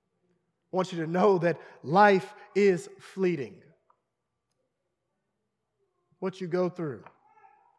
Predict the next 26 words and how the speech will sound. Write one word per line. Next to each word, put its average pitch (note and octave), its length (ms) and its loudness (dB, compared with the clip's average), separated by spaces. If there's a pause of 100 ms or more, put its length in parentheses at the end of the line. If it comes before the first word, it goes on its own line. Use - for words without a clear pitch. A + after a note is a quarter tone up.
(120)
what F#3 240 -2
you F3+ 140 -4
have, D#3+ 520 0 (760)
the D3+ 80 -6
amazing F#3 480 0
ex-, - 180 -10 (220)
uh, D3 180 -8
the C#3 80 -12
amazing F#3 380 -2
trips A#3 400 0
that F#3 160 -2
you F#3+ 160 -4
may F#3 320 0 (400)
embark F#3+ 560 2
on, D#3 400 0 (480)
you, G3 300 -4 (120)
it G#3 260 0
is F#3+ 280 -4
fleeting. F3 720 -6 (3000)
But D3 80 -14
friends, D#3+ 220 -6
what D#3 120 -8
God E3 300 0
offers D#3 420 -8 (1500)
is D#3 120 -12
something D3+ 320 -10